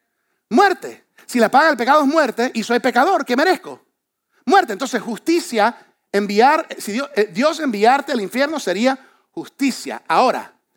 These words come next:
no enviarte al infierno sería misericordia.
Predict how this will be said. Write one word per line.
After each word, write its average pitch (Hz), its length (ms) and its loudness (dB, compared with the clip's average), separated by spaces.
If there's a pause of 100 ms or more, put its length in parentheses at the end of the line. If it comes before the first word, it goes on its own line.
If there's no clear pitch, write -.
(480)
no 226 500 2
enviarte 220 520 2
al 175 80 -4
infierno 156 560 -8 (360)
sería 214 760 0 (600)
misericordia. 185 960 -2